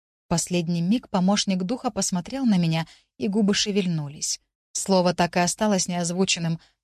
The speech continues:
но я его угадала. Простое и многозначительное слово «помоги». Это было все, на что Рицу хватило сил. И времени. Беспощадная туча метнулась к сообщнику, прошла сквозь его тело и вылетела в окно в ночь.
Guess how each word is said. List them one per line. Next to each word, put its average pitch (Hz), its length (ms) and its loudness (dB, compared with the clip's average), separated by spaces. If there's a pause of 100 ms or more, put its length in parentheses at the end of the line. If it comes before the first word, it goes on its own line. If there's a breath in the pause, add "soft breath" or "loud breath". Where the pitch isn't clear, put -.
но 202 80 4
я 170 240 4
его 165 240 2
угадала. 147 600 -4 (440)
Простое 180 680 -4
и 233 100 2
многозначительное 196 880 2
слово 185 400 0
«помоги». 160 680 -4 (640)
Это - 220 -2
было 208 240 2
все, - 200 -4
на 202 120 0
что - 180 -2
Рицу 185 280 0
хватило 170 420 -2
сил. 143 340 -4 (400)
И 233 80 0
времени. 151 600 -2 (440)
Беспощадная 175 640 2
туча 202 280 0
метнулась 180 440 2
к - 60 -8
сообщнику, 185 680 0 (200 loud breath)
прошла 196 380 0
сквозь - 360 -2
его 165 220 0
тело 214 340 0
и 202 80 4
вылетела 190 420 2
в 175 60 2
окно 214 360 2
в 190 120 0
ночь. 214 420 2